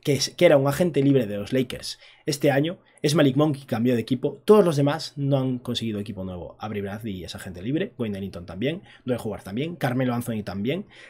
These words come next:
Ken Bazemore también, D J Agustín también, Mason Jones y Mac-, McClung también. Eh, ellos dos acabaron contrato du-, dual y Mac McClung tiene un contrato no garantizado con los Warriors, tal vez consiga tener equipo, pero eso.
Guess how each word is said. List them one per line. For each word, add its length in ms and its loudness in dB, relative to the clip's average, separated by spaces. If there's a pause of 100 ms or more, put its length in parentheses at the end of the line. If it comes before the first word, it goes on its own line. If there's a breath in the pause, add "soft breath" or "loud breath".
(140 loud breath)
Ken 160 4
Bazemore 360 0
también, 340 0
D 80 2
J 120 2
Agustín 300 -6
también, 400 -2
Mason 400 2
Jones 320 2
y 160 -2
Mac-, 280 -6
McClung 400 -6
también. 440 0 (500 loud breath)
Eh, 420 0
ellos 180 2
dos 140 4
acabaron 300 4
contrato 360 2
du-, 320 0
dual 260 4
y 60 4
Mac 200 0
McClung 440 2
tiene 180 4
un 80 4
contrato 380 0
no 100 6
garantizado 480 2
con 160 -4
los 260 -8
Warriors, 400 4
tal 140 2
vez 140 0
consiga 420 -4
tener 220 -4
equipo, 400 -6 (520 loud breath)
pero 720 0 (680 loud breath)
eso. 320 -4